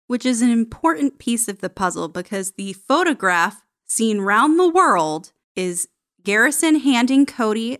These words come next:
a beer. And where do you think Cody is sitting at this wedding?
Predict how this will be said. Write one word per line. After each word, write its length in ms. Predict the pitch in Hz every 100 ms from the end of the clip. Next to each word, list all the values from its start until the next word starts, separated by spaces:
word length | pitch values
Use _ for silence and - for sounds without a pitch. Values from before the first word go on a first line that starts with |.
| -
a 80 | 240
beer. 460 | 208 175 156 - -
And 240 | 208 220
where 240 | 320 392
do 80 | 381
you 180 | 302 285
think 360 | - 226 214 -
Cody 360 | 196 185 180
is 460 | 175 170 170 170 - _
sitting 600 | - 175 170 156 147 - _ _ _ -
at 180 | 175
this 240 | 170 170 -
wedding? 400 | 175 170 165